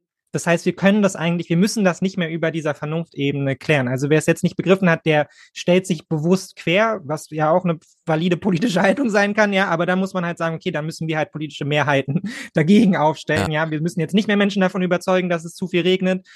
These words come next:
Speaker 1: oder dass es zu trocken ist in Brandenburg. Also der Zug ist dann auch irgendwann so ein bisschen abgefahren, sondern jetzt geht's halt darum, die Sachen dann auch durchzusetzen, so.
Speaker 2: Genau.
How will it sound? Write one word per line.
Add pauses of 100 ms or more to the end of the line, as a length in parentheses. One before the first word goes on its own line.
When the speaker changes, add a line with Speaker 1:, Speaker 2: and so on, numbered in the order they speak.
(200)
Speaker 1:
oder
dass
es
zu
trocken
ist
in
Brandenburg.
Also
der
Zug
ist
dann
auch
irgendwann
so
ein
bisschen
abgefahren,
sondern
jetzt
geht's
halt
darum,
die
Sachen
dann
auch
durchzusetzen,
so. (180)
Speaker 2:
Genau.